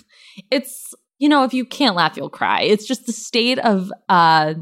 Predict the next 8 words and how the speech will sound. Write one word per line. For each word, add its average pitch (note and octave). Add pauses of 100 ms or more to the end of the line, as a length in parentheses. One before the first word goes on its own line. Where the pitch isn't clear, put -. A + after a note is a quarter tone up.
(360)
where G3
I G3
am F3
mentally F3
and F3+
emotionally, E3+
spiritually, E3
physically. G#3